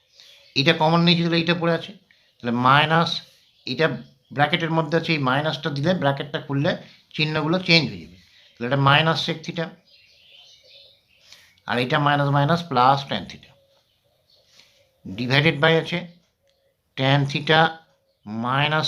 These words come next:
sec theta plus one। এবার দেখো, tan theta minus sec theta plus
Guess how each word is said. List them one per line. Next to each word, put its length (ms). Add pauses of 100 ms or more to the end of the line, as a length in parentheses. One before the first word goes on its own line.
sec 140 (100)
theta 240 (180)
plus 240 (120)
one। 100 (1500)
এবার 240
দেখো, 160 (140)
tan 200 (100)
theta 280 (840)
minus 420
sec 220
theta 180 (120)
plus 240